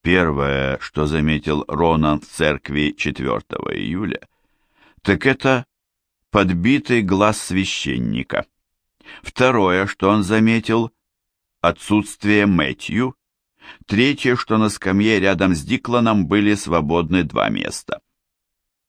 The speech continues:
Все в церкви Святой Агнессы знали, что братья Линчи не ходили на службу поодиночке. И это была странно обескураживающая картина.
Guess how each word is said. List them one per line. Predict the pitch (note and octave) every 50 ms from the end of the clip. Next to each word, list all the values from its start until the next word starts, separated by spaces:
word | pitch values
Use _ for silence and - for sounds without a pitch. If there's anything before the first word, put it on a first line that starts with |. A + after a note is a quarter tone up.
| _ _ _ _ _ _
Все | - - - - G#2+ A#2 G#2
в | D#2+
церкви | - - - E2+ E2 D2+ - - D#2 D2
Святой | C#2 - C#2+ C#2 - - - G1+
Агнессы | - - - A#1+ B1 C#2+ - - - - G1+
знали, | G1+ G1+ G1+ G1+ G1+ G1+ G#1+ B1 F2 - - _ _ _ _ _ _ _ _ _ _ _ _ _
что | - - A2+ G#2
братья | E2 F#2 G2+ A2 A2+ - - A#2
Линчи | A2 F#2+ G#2+ A#2 A#2+ A2 - G#2+
не | A2 A2+ G#2+
ходили | - - D#2+ D#2 D2 D#2+ B2+ C#3+ C#3+ B2+
на | G2+ F2+ E2
службу | - - - D#2+ D#2+ D2 C2+ B1+ C#2+ D#2+ E2 - - _ _ _ _
поодиночке. | - F2 E2+ D#2+ D#2 C#2+ C#2 D2 A#1+ A1+ G1+ G1+ G1+ - - - - - - _ _ _ _ _ _ _ _ _ _ _ _ _ _ _ _ _ _ _ _ _ _ _ _ _
И | -
это | D2+ E2 E2+ - - F#2+
была | F2 F2+ F2+ F#2 F2
странно | - - _ - F#2 F2+ F2 E2+ D#2+ D#2 D2+ D2+ D#2 D#2+ D#2+ D#2+ - _ _
обескураживающая | D#2 D#2 D#2+ D#2 - - D#2+ D#2 D2 D2 C#2+ C#2 C#2 D2 D2 D2 D2 D2 D2 C#2+ - - - C#2+ C#2+ D2
картина. | C#2 - C2+ C2+ - _ _ - - - - G1+ -